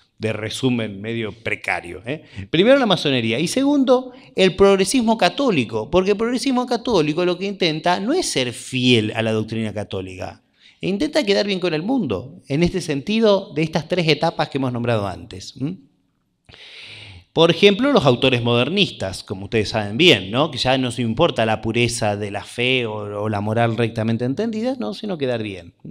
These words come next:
Y además, los autores liberales católicos, ¿no? Eh, y, y entre esos, ap-, eh, especialmente están se-, nombrados estos tres. Lamennais, condenado por León trece, ¿m?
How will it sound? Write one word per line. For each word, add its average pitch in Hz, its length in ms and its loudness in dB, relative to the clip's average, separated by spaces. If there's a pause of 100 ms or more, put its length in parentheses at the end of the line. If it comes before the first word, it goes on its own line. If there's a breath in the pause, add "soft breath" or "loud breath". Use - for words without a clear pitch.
Y 185 120 -6
además, 220 500 0 (680 loud breath)
los 185 340 4
autores 220 560 4
liberales 190 580 4
católicos, 104 1160 -4 (220)
¿no? 160 320 -4 (520 loud breath)
Eh, 127 920 4
y, 208 200 4 (220)
y 208 120 4
entre 233 340 2
esos, 233 300 0
ap-, - 220 -2 (180)
eh, 151 340 0
especialmente 175 720 0
están 160 200 -2
se-, 156 160 -4
nombrados 147 360 2
estos 139 180 -4
tres. 107 240 0
Lamennais, 120 720 2
condenado 110 460 0
por 107 180 -4
León 101 220 -6
trece, 131 640 -2
¿m? 143 200 -4